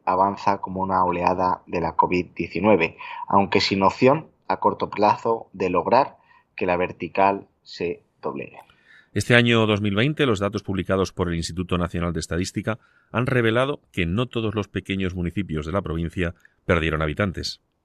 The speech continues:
Speaker 1: El problema demográfico de León es que no ganaron tantos nuevos habitantes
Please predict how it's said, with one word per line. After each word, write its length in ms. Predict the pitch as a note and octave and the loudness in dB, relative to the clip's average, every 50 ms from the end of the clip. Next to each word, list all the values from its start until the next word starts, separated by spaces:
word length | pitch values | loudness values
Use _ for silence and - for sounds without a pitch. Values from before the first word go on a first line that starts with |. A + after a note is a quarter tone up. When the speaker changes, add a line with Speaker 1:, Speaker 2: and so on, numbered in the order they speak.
| _ _ _ _ _ _ _ _ - - - - _ - | _ _ _ _ _ _ _ _ -20 -20 -20 -18 _ -2
Speaker 1:
El 140 | - G2 - | 0 0 2
problema 600 | - G2 G#2+ G#2 A2 A#2+ A#2+ A#2+ A#2 A2 G#2+ G#2+ | 6 6 8 8 8 8 6 8 8 8 8 8
demográfico 600 | G#2+ G#2 G#2 G2 F#2+ G2+ G#2 - - F#2+ G#2 F#2+ | 6 4 4 2 4 4 2 -2 -2 0 2 2
de 100 | F#2 F#2+ | 2 4
León 340 | F2+ G2 G#2+ A2+ B2 B2+ A2+ - | 4 4 4 4 4 2 0 -6
es 180 | - G#2+ - - | -6 -6 -6 -4
que 140 | - G#2+ | -6 -4
no 120 | G#2 G#2 G2+ | -2 0 0
ganaron 520 | G2 G2 G2 G#2+ G#2+ G#2 A2 G#2+ G#2+ G#2 | 0 2 2 2 2 2 2 0 -2 -4
tantos 520 | - - - A2 A2+ G#2+ - - F2+ E2+ - | -8 0 2 2 2 0 -2 -4 -4 -4 -4
nuevos 280 | G2 G2 G2 F#2 - | -4 -4 -2 0 0
habitantes 600 | G2 F2 F2 - G#2+ F#2+ F#2+ F2 - G2+ G2+ - | -2 -2 0 0 -2 -2 -2 0 0 0 0 0